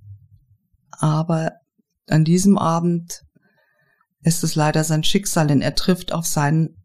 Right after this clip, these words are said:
späteren Mörder. Er trifft auf Herisch A, denn der hat sich jetzt überlegt, um das verzockte Geld wieder zu scha-,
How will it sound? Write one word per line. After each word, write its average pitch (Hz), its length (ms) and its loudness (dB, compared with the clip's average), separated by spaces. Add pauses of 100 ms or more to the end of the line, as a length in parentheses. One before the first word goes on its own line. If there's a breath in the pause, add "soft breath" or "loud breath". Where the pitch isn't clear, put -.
(240)
späteren 160 680 0
Mörder. 139 420 0
Er - 140 -4
trifft - 500 -2
auf 170 260 2 (240)
Herisch 165 560 2
A, 170 400 0 (760 loud breath)
denn 180 180 4
der 175 640 2 (600)
hat 202 200 0
sich - 160 4
jetzt 175 220 0
überlegt, 143 720 2
um 170 180 2
das 160 140 0
verzockte 160 640 -2
Geld 170 400 0
wieder 185 240 4
zu - 160 -4
scha-, 131 320 0